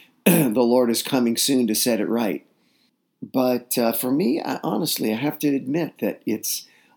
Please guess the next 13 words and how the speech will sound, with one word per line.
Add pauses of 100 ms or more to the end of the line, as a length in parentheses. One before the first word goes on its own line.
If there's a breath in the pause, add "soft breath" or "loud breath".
a
little
difficult
for
me
to,
uh,
in
my (100)
s-, (120)
status
of
privilege,